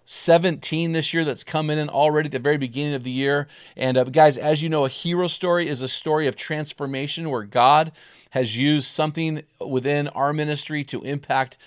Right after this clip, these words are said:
your life or the life of someone you love. So this is number seventeen from Seth. And Seth said this, "Not going to church or studying God's word, I became a couch Christian. When I started listening to your podcast, I realized just how far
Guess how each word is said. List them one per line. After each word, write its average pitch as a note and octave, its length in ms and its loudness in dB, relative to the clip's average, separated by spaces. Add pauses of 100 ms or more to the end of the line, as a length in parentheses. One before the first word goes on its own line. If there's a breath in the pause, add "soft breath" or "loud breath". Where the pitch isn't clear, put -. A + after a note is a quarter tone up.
(160 soft breath)
your D#3+ 280 2
life D#3 320 8
or - 40 -16
the C3 80 -2
life C3 280 4
of A#2+ 100 -6
someone C3 320 -2
you B2+ 100 0
love. A2+ 220 2
So C3 100 -8
this D#3 180 -4
is D#3+ 100 -8
number D3+ 200 -4
seventeen D3+ 480 -2
from C3+ 140 -8
Seth. D3+ 420 2 (280 loud breath)
And B2 120 -6
Seth E3+ 260 4
said C#3+ 280 0
this, C3+ 300 0 (320 loud breath)
"Not E3 320 2
going G3 220 -2
to D#3 100 -2
church F3 480 -4
or C3+ 120 -4
studying D3+ 480 -2
God's C#3 300 4
word, C#3 280 0
I C#3 200 0
became D3 420 -4
a A#2+ 120 -6
couch - 540 -2 (260 soft breath)
Christian. A2+ 600 -4 (240 soft breath)
When C#3 140 0
I C#3 40 4
started F3+ 320 2
listening E3+ 280 -4
to E3 40 -4
your D#3 80 -2
podcast, D3+ 540 0
I C3+ 40 -8
realized C#3 460 0
just E3+ 260 -4
how D#3+ 140 2
far D3 500 4